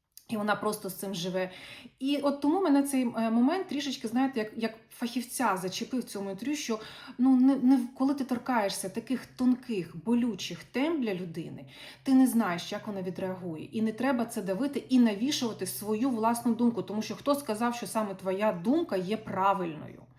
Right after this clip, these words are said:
А, і для неї це нормально. Вона говорить так, як вона, що вона там пробачила свого цього мужа, аб'юзера, а, першого,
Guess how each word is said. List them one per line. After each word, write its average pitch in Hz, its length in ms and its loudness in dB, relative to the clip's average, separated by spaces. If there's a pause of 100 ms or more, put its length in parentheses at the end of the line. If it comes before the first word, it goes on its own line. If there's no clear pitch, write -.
(720)
А, 190 220 2 (120)
і 277 340 6
для 247 220 4
неї 480 260 0
це 403 140 -4
нормально. 277 480 2
Вона 320 160 2
говорить 330 380 2
так, 349 200 0
як 285 120 -4
вона, 269 260 4
що 254 200 -2
вона 269 400 0
там 226 240 -2
пробачила 240 480 2
свого 214 280 -8
цього 185 240 -8
мужа, 247 360 2
аб'юзера, 214 480 -4 (420)
а, 202 320 2
першого, 190 680 -2